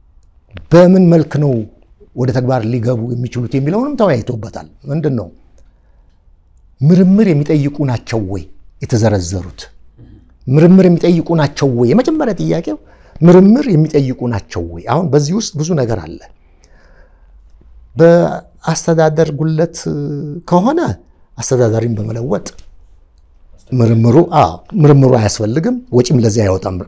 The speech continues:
አሁን ቀድመ ለነገርከኝ ረደንደንት የሆነ አላስፈላጊ ወጪ የሰውም የምንም የሚ-፣ ስለዚህ ይህንን ነገር ማስወገድ የምንችለው በመጀመሪያ ደረጃ ይሄ ምርምር የሚጠይቅ ነገር ነው ወይ የሚለውን ሲያይ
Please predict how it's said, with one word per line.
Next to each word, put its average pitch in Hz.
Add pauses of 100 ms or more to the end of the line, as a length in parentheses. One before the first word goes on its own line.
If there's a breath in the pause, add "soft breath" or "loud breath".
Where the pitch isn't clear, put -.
አሁን 104 (180)
ቀድመ 107 (120)
ለነገርከኝ 104 (600 soft breath)
ረደንደንት 113
የሆነ 95 (440)
አላስፈላጊ 101
ወጪ 101
የሰውም 107
የምንም 113
የሚ-፣ 117 (400 soft breath)
ስለዚህ 196 (2000)
ይህንን 196
ነገር 160 (120)
ማስወገድ 135
የምንችለው 123
በመጀመሪያ 147
ደረጃ 135 (480)
ይሄ 139
ምርምር 123
የሚጠይቅ 110
ነገር 98
ነው 82
ወይ - (760)
የሚለውን 107
ሲያይ 160